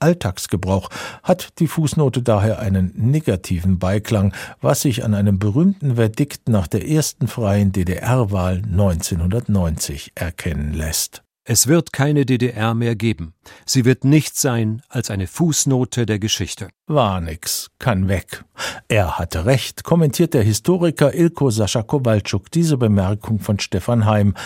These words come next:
Speaker 1: aus der tiefe Enttäuschung sprach. Hätte der Dichter die D D R doch liebend gerne überleben sehen. Dann aber folgt natürlich eine lange Fußnote Kowalczuks, die das Ganze wieder gerade rückt.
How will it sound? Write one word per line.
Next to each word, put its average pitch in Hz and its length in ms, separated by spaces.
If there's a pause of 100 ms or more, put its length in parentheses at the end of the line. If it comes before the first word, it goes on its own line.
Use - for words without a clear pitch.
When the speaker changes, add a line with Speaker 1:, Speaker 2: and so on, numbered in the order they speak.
(160)
Speaker 1:
aus - 220
der - 320
tiefe 131 480
Enttäuschung 87 640
sprach. - 480 (240)
Hätte 165 240
der 135 160
Dichter 135 380
die 110 140
D 107 100
D 101 100
R 104 260
doch 101 220
liebend 139 420
gerne 92 360
überleben 104 600
sehen. 78 480 (500)
Dann 196 240
aber 127 320
folgt - 640
natürlich 117 920
eine 92 360
lange 160 460
Fußnote 120 760
Kowalczuks, 104 840
die 143 100
das 104 260
Ganze 127 440
wieder 95 240
gerade 82 640
rückt. - 320